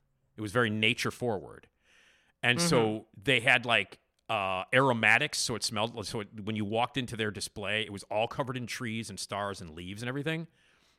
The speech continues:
Speaker 1: I mean, it was
Speaker 2: Yeah.
Speaker 1: unbelievable. And they had a wraparound, like, uh, uh, IMA-, imax screen for all of their displays. Um, and, uh, you know, when you walked in, it felt like you were, like, in a, in, like, a forest. And on one end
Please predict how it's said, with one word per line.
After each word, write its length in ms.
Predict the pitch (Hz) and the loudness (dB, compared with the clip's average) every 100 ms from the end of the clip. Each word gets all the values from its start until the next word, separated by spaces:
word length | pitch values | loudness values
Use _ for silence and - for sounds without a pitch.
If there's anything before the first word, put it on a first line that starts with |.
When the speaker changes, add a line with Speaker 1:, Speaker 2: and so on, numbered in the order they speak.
| - | 0
Speaker 1:
I 60 | |
mean, 80 | 139 | 4
it 40 | 143 | 6
was 80 | |
Speaker 2:
Yeah. 60 | 160 | 8
Speaker 1:
unbelievable. 500 | 165 151 123 87 - _ - | 8 6 2 -2 -10 _ -2
And 100 | 131 | 4
they 60 | 135 | 6
had 100 | 135 | 6
a 40 | |
wraparound, 720 | 107 117 131 156 135 135 131 | 6 6 6 4 2 2 0
like, 340 | 117 101 92 - | 0 -2 -2 -8
uh, 460 | 110 98 87 85 82 - | -6 -4 -4 -6 -10 -10
uh, 260 | 90 85 85 _ _ - | -10 -10 -12 _ _ -2
IMA-, 240 | 104 117 131 | 0 0 2
imax 380 | 113 120 131 - | 2 4 0 -2
screen 640 | - - 135 139 147 151 _ _ | -6 -6 -6 -6 -6 -10 _ _
for 140 | - 101 | -12 -6
all 180 | 95 113 | -2 -2
of 80 | |
their 100 | 110 | -2
displays. 720 | 107 101 - 98 101 127 127 - _ _ _ _ _ _ - | -4 -6 -8 -8 -6 -8 -12 -16 _ _ _ _ _ _ -4
Um, 480 | 113 104 95 95 98 _ _ _ _ - - | 0 2 0 -4 -8 _ _ _ _ -20 -4
and, 320 | 120 113 110 135 | 2 2 2 -2
uh, 480 | 117 104 98 95 98 - - | -2 0 0 -2 -6 -10 -12
you 140 | - 110 | -6 -4
know, 80 | |
when 180 | 104 107 | -4 -4
you 100 | 104 | -4
walked 340 | 104 110 117 120 | -2 -2 -2 -2
in, 140 | 113 | -2
it 60 | 98 | -2
felt 200 | 117 113 | -4 -4
like 160 | 107 | -6
you 80 | 107 | -8
were, 100 | 101 | -8
like, 180 | 101 95 | -8 -6
in 100 | 95 | -6
a, 220 | 87 87 - | -6 -10 -8
in, 180 | 107 95 | -8 -6
like, 140 | 92 | -8
a 40 | - | -10
forest. 420 | - 151 113 - | -4 -2 -2 -2
And 420 | 135 151 127 120 - _ - - | 2 2 2 -2 -8 _ -10 0
on 240 | 120 110 | 0 2
one 240 | 113 156 | 4 4
end 520 | 139 147 104 98 98 | 6 6 2 -4 -10